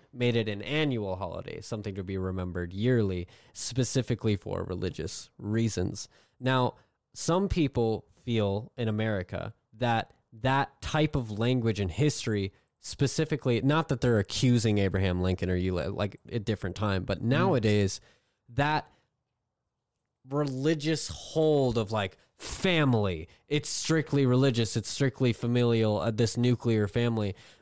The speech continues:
Speaker 1: perhaps alienates people who wanna celebrate it and aren't religious. Do you feel like that's a valid controversy, or do you think people are getting mad over nothing?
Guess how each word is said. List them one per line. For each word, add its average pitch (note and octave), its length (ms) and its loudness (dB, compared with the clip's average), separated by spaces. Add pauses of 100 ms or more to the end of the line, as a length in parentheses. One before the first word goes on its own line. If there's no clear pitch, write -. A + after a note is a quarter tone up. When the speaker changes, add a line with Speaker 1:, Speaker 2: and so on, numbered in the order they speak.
(340)
Speaker 1:
perhaps D#3+ 520 0
alienates B2 540 4
people G2+ 400 -2
who G2+ 280 -2
wanna G#2 280 0
celebrate G2+ 520 0
it G2 120 0
and G#2+ 180 0
aren't C#3 280 -2
religious. - 560 -8 (240)
Do A2+ 80 -2
you C3 120 2
feel B2 560 2
like A2+ 200 -2
that's A2 220 0
a A2 40 -2
valid G2 440 0
controversy, G#2+ 640 -2
or G#2 80 2
do G2 60 -2
you F#2+ 60 -4
think F#2+ 200 -6
people F#2+ 240 -4
are F2+ 60 -2
getting F#2 240 -2
mad E2+ 180 -2
over F2 180 -4
nothing? - 340 -8